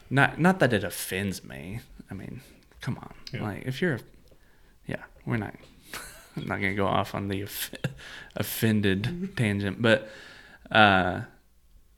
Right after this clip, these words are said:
Speaker 1: like, it doesn't, it, it does kinda bother me when you see these young kids that are dressed up like Chucky and, like, murderous m-, characters from rated R movies, and
Speaker 2: Right.
Speaker 1: you're like, "Did you watch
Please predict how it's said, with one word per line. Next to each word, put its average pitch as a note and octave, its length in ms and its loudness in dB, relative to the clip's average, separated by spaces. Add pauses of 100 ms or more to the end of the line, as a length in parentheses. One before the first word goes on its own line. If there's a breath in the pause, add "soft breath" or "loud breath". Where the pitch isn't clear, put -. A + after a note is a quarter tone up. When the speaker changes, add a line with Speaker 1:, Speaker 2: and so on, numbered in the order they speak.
(600)
Speaker 1:
like, C3 120 2
it D3 60 4
doesn't, D3+ 360 2 (180)
it, C3+ 220 4
it D3 140 2
does F#3 200 4
kinda B2 220 0
bother G2 340 2
me F#2 180 0
when F#2 180 -2
you G2+ 120 -2
see C3 220 2
these G2 260 -2
young F#2+ 320 0
kids F#2 600 -4
that F2+ 180 -4
are F#2+ 120 -4
dressed F2+ 440 -2
up F2 220 -4
like E2 340 -6 (580)
Chucky - 680 -6 (300)
and, E2+ 580 -8 (340 soft breath)
like, G2 200 -2
murderous G2+ 1120 6 (840 soft breath)
m-, G#2 240 2 (360)
characters G#2+ 440 2
from F#2+ 260 -2
rated G2 460 2
R G2 300 2
movies, G2 560 0
and - 80 -2
Speaker 2:
Right. G2+ 80 2
Speaker 1:
you're G#2+ 100 2
like, G2+ 260 -2
"Did A#2 180 0
you B2 140 6
watch A#2+ 520 0